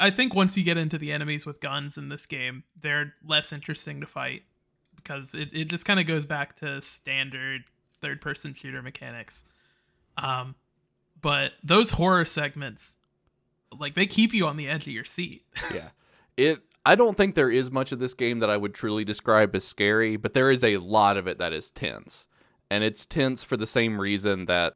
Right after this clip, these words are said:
Speaker 2: action movies from, like, the eighties were tense, where there's just, like, people constantly doing crazy maneuvers and they're jumping through, like, gunfire and there's explosions happening <laughs> everywhere.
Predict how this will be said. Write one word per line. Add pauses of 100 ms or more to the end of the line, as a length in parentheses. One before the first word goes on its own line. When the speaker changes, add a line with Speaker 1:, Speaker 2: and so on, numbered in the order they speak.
(120)
Speaker 2:
action
movies
from,
like,
the
eighties
were
tense, (280)
where
there's
just,
like, (340)
people
constantly
doing
crazy
maneuvers
and
they're
jumping
through,
like,
gunfire
and (480)
there's
explosions
happening
<laughs>
everywhere.